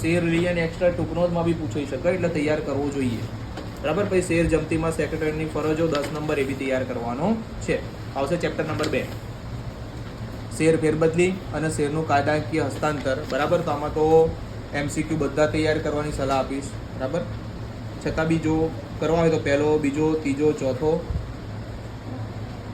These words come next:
પાંચથી લઈને અગિયાર, આટલા તો તૈયાર કરવા જ. બરાબર? બીજા બધા વાંચો તો તમારી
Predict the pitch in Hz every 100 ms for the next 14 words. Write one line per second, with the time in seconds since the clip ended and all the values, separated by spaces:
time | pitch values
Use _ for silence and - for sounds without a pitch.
0 | - - - - - - 156 147 147 160
1 | - 170 160 151 139 139 156 156 165 120
2 | 110 - - - - - - - - -
3 | - 107 - 113 113 110 104 55 110 107
4 | 120 - 110 - - - - - - -
5 | 143 113 151 151 147 147 147 147 143 127
6 | 131 156 180 151 - 151 151 139 139 160
7 | 147 - 143 175